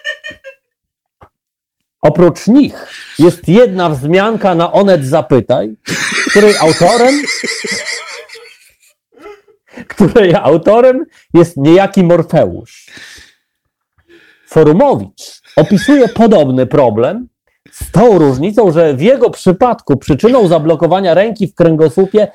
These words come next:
nie był elegancki zegarek, ale duża kurzajka. Je-, jednak też odziedziczona po dziadku.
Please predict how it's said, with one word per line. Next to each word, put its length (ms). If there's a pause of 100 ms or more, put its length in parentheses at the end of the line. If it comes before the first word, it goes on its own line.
(200)
nie 220
był 240
elegancki 600
zegarek, 600
ale 200
duża 320
kurzajka. 680 (800)
Je-, 240 (1800)
jednak 880 (300)
też 320
odziedziczona 760
po 140
dziadku. 460